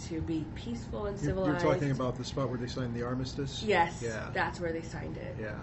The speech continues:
Speaker 1: And, and it's pretty crazy to, to know that these leaders sat on these tables. And after that, we went, and we went to the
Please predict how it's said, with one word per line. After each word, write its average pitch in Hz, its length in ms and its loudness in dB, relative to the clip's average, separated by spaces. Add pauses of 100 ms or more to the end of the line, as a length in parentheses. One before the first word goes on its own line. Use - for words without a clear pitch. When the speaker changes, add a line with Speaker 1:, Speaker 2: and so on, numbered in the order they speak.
Speaker 1:
And, 175 520 2 (600)
and 190 160 2
it's - 500 -2
pretty 320 180 0
crazy 277 340 -2 (120)
to, 185 300 2
to 196 180 -4
know 185 260 0
that 160 240 -2 (440)
these 190 220 0
leaders 208 560 4 (100)
sat 190 360 0
on 180 120 2
these 175 200 -2
tables. 170 480 -2 (960)
And 175 580 0 (460)
after 208 280 2
that, 185 320 2
we 196 120 6
went, 180 560 2 (480)
and 180 600 0 (180)
we 196 120 4
went 196 300 2 (120)
to 185 440 4 (100)
the 165 420 0